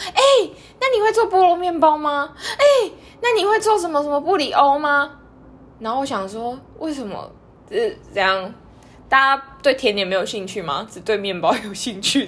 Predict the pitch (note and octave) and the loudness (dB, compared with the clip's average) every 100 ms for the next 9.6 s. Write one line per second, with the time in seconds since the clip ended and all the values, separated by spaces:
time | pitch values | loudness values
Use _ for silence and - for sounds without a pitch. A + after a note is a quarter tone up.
0 | F3 F#3 G3 G#3 - - F4+ G4 F#4+ - | -8 -12 -8 -8 -8 -6 -2 0 0 0
1 | - - - - - B4+ C#5 C5 B4+ A#4 | 0 0 -2 -2 -8 -8 -6 -8 -10 -12
2 | - - D#4+ E4 A#3+ - - - - - | -18 -14 -6 -4 -4 -8 -14 -14 -2 -2
3 | A#3 E4+ - - G#4+ D#4 A#3+ A#3+ C#4+ E4 | -2 -12 -12 0 2 2 2 0 4 4
4 | F4+ D#4 B3+ G#3+ G3 B3 A#3 A3+ A#3+ G#3 | 4 0 -4 -4 -2 -4 -6 -8 -8 -8
5 | D3 A2+ - _ - B3+ D4+ A#3 G#3 A3 | -12 -14 -18 _ -10 -4 -4 -4 -8 0
6 | G#3+ A#2 D#2+ C#2+ - - - - - A#3+ | 0 2 -2 -6 -8 -14 -20 -20 -6 -4
7 | B3 F#3 - - C4 - - - G3 - | -2 -4 -8 -14 -14 -12 -16 -18 -18 -16
8 | F#3+ F3+ F#3 F3+ - - - F2 - - | -14 -10 -10 -2 -2 -2 -10 -18 -20 -20
9 | - D4+ D4+ D#4+ D#4 | -10 -2 0 0 -4